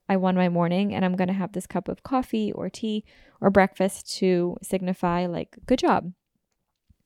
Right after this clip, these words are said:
Um, not necessarily that it's an award, but it's just part of your routine.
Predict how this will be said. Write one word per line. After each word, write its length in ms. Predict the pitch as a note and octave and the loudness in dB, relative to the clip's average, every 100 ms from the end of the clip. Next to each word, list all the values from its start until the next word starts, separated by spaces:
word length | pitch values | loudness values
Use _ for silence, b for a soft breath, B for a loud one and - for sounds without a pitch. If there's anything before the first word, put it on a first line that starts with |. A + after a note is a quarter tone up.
| - - | -2 4
Um, 280 | F#3+ F#3 | 6 6
not 180 | G3 F#3+ | 4 2
necessarily 400 | G#3+ G#3+ G#3 F#3+ | 2 2 4 6
that 140 | F#3 F3 | 4 0
it's 120 | - | -2
an 80 | F3 | 0
award, 480 | G3+ C#4+ B3+ G#3+ | 2 2 2 2
but 160 | G3+ F#3+ | 4 4
it's 180 | G3+ - | 4 0
just 220 | A#3+ - | -4 -4
part 240 | - A3+ | -2 2
of 120 | A#3+ A#3 | 2 2
your 140 | G#3+ | 2
routine. 520 | G3 - F3 - G#3 | 2 -2 -8 -8 -12